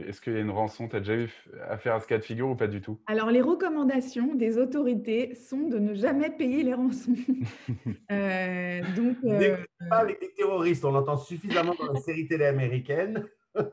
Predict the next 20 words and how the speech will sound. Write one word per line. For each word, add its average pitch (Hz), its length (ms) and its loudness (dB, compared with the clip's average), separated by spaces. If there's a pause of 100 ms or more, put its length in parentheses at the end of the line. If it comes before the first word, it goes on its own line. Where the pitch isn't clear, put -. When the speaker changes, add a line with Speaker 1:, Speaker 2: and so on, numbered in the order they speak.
(200)
Speaker 2:
Ouais, 254 260 6
ouais. 254 260 2
Non, 233 180 2
c'est 247 180 0
vraiment 269 380 0
la, 214 720 0
voilà, 185 240 -2
c'est, 180 240 -4
c'est 185 160 -8
la, 180 260 -4
c'est 185 140 -6
la 185 100 -4
recommandation 226 540 0
des 214 180 2
autorités, 196 560 -2
c'est 214 260 -4
vous 190 140 -4
ne 185 80 0
payez 175 220 -4
pas. 165 240 -14